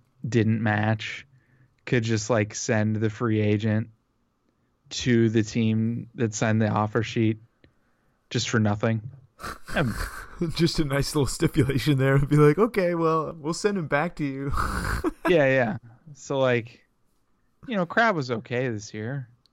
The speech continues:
Speaker 1: But
Speaker 2: No, he actually, hi-, his, his March numbers, and I think it was actually, uh, in large part to Nurkic, actually rebounded really well. Like, his mid-range percentage, uh, wasn't as good as last year's, but it got closer to where it was. Like, early in the season, it was, it was terrible.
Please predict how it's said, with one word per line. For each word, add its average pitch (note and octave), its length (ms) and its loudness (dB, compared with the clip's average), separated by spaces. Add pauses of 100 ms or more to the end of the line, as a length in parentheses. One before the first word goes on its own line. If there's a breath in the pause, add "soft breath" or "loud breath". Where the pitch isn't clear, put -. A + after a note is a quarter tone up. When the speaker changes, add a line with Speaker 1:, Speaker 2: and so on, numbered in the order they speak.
Speaker 1:
But A2 120 -10
Speaker 2:
No, D#3 140 -4
he C3 180 -2
actually, F3 340 -4
hi-, C3+ 200 -4
his, C#3 300 -2
his C#3+ 200 -2
March C3+ 380 -2
numbers, A#2+ 360 -4
and B2 140 -10
I A#2+ 100 -6
think B2+ 200 -12
it - 100 -12
was A#2+ 140 -6
actually, A#2 360 -2
uh, E2+ 100 -4 (100)
in A#2+ 200 -8
large A#2 280 -2
part A2 240 2
to - 80 -8
Nurkic, G#2 460 -4
actually A#2+ 280 -6
rebounded G#2+ 560 -6
really G#2 220 -6
well. G#2+ 260 0
Like, G#2+ 180 -10
his A#2+ 160 -8
mid-range A#2+ 520 -6
percentage, A#2+ 640 -6 (560 loud breath)
uh, A2 300 0 (160)
wasn't B2 420 2
as A2+ 160 -6
good A#2 140 0
as A2 100 -6
last G2+ 280 -4
year's, B2 180 -2
but - 100 -6
it G2+ 60 -10
got A2+ 200 -4 (140)
closer C3 640 -2
to C3+ 140 -2
where A#2+ 180 0
it G#2+ 100 -2
was. A#2 320 -2
Like, G2 260 -4
early B2+ 280 -2
in G#2+ 80 -6
the G2+ 60 -10
season, G2+ 320 -8
it F#2+ 80 -10
was, E2+ 320 -12
it G#2+ 80 -10
was E2+ 160 -12
terrible. - 560 -6